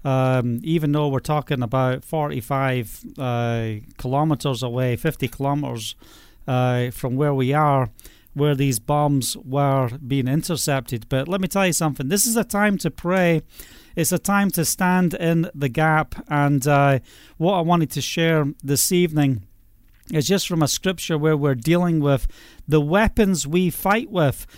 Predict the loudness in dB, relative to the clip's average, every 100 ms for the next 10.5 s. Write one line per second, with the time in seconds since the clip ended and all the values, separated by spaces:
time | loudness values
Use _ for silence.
0 | -20 -8 0 2 2 0 2 4 4 4
1 | 4 4 4 4 2 0 -2 0 0 0
2 | -4 -4 -4 -2 -2 -2 -4 0 0 2
3 | 0 -2 -2 2 4 4 2 0 2 0
4 | 0 0 0 0 -2 -2 -2 -2 -2 -2
5 | -4 -2 -4 0 2 2 0 -4 -10 -20
6 | -14 -2 0 0 0 0 0 0 -2 -4
7 | -4 -2 -2 -4 -2 -2 0 -4 -8 -20
8 | -16 -2 0 0 0 -2 -2 -2 2 2
9 | 2 -2 -10 -8 0 2 4 0 -2 0
10 | 2 2 0 -2 -2